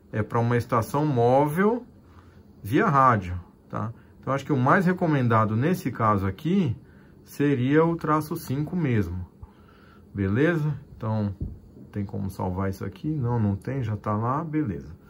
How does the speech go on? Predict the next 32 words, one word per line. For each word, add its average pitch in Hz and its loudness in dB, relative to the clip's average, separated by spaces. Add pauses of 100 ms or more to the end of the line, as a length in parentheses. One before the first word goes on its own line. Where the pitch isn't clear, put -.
(520)
Então, 147 2
vai 139 -2
ficar 139 0
como 143 -2
traço 131 -2
cinco. 78 -8 (640)
Esse 190 4
caminho 127 4
de 104 0
digi, 120 2
ó, 92 4
conexão 135 -2
a 135 0
P 127 -4
R 123 2
S. 90 -2
Isso 104 -4
aqui 120 -4
eu 170 2
não 175 0
vou 139 2 (300)
entrar 113 -2
nesse 117 -2
tema, 123 -2
porque 143 -6
isso 139 -6
aqui 143 -2
é 139 2
pra 139 0
conexão 135 -6
via 151 2
rádio. 113 2